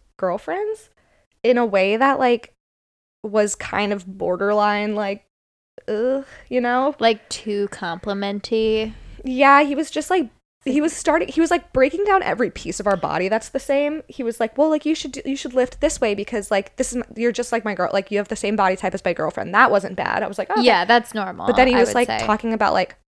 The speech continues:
Speaker 1: my ass and, like, her ass and, like, comparing them, like, very specifically. And, like, it was just, like, too much description for it to be like, "Okay, I got it when you first said it. I don't need the descriptors."
Speaker 2: Yeah.
Speaker 1: But even then, I was like, "Whatever." So, like, as time went on,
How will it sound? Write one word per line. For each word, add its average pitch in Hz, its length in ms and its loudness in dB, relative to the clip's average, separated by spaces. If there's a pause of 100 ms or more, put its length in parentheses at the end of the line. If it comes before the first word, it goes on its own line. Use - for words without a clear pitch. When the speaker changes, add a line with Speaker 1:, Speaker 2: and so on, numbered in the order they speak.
(140)
Speaker 1:
my 202 280 0
ass 214 480 2
and, 196 180 -8
like, 196 140 -8
her 240 240 -2
ass 190 420 2
and, 208 160 -4
like, 196 160 -8
comparing 208 540 -2
them, 180 220 -2
like, 175 200 -4
very 185 320 -2
specifically. 208 800 0
And, 190 80 -2
like, 202 100 -6
it - 60 0
was 240 160 2
just, 330 140 -4
like, 453 160 0
too 262 260 0
much 254 360 0
description 269 680 -2
for 214 140 0
it 165 100 0
to - 80 -10
be 202 140 0
like, 190 320 -2
"Okay, 208 180 0
I 196 80 2
got 190 280 0
it 226 60 0
when 226 140 -2
you 170 80 -10
first 175 320 -4
said 208 140 2
it. 208 100 0
I 190 60 -2
don't 190 160 -4
need 185 120 -6
the 196 60 -4
descriptors." 202 640 -2
Speaker 2:
Yeah. 202 500 0
Speaker 1:
But 240 120 2
even 240 240 2
then, 220 220 4
I 196 80 0
was 190 180 -2
like, 185 240 -2 (180)
"Whatever." 190 300 -6 (260)
So, - 160 0
like, 262 140 4
as 240 180 4
time 294 240 2
went 214 160 2
on, 233 540 4